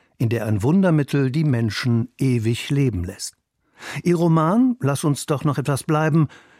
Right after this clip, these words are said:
ist eine abwechslungsreiche Versuchsanordnung, in der philosophische Überlegungen über den Umgang mit Tod und Sterben nicht fehlen. Auch versteht es Lionel Shriver, die Charakterpotenziale von Kay und Cyril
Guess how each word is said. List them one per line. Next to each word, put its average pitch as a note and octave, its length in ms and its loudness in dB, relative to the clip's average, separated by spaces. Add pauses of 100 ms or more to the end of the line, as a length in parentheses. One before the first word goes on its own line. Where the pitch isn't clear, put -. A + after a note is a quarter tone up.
ist - 200 -2
eine D3+ 380 2
abwechslungsreiche C#3 1120 -4
Versuchsanordnung, D3 1200 -2 (320)
in C3 140 0
der B2+ 200 0
philosophische B2 720 -2
Überlegungen C#3 880 2
über B2+ 220 -2
den A#2 160 -2
Umgang D3 480 0
mit A2+ 180 -2
Tod E3 300 -2
und G#2 180 -2
Sterben A2+ 600 -2
nicht A2 280 -2
fehlen. - 380 -6 (580)
Auch C#3+ 280 -2
versteht F3+ 440 -4
es C#3 140 -6
Lionel C#3+ 340 0
Shriver, D3 540 -2 (400)
die E3 80 0
Charakterpotenziale D3+ 1300 -2
von B2+ 260 -4
Kay F#3+ 300 -2
und G#2+ 140 -2
Cyril D#3 460 0